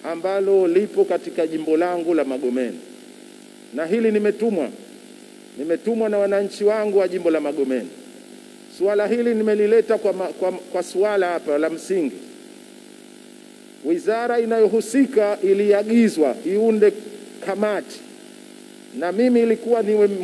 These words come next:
ni sehemu ya kamati hiyo, lakini la kusikitisha sana, Mheshimiwa Spika, sikushirikishwa katika kamati hiyo.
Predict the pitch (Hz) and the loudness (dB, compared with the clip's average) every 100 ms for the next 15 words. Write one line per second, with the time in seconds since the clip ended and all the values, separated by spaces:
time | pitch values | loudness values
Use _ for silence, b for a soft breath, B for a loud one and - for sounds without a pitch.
0 | 196 180 - - 165 175 190 185 202 196 | -2 -2 -8 -10 -8 -4 -2 4 4 6
1 | 254 254 247 202 - 185 190 - 170 - | 4 4 2 2 0 -4 -4 -2 -4 2
2 | 247 247 247 254 - - - - - - | 4 6 4 0 -14 -18 -20 -20 -20 -20
3 | - - 165 214 220 208 214 - 226 240 | -8 -6 -2 0 2 2 0 -2 -4 -4
4 | 226 220 240 233 208 196 190 196 208 202 | -2 -2 0 -2 0 -2 -2 -2 -2 -2
5 | 226 240 185 170 - 185 190 - 196 196 | -4 -2 -2 -2 -4 -4 -4 -2 -2 -2
6 | - 262 - 233 202 190 208 185 180 170 | -2 -2 0 0 -2 -4 -4 -4 -4 -6
7 | 180 127 - 147 | -6 -8 -4 -2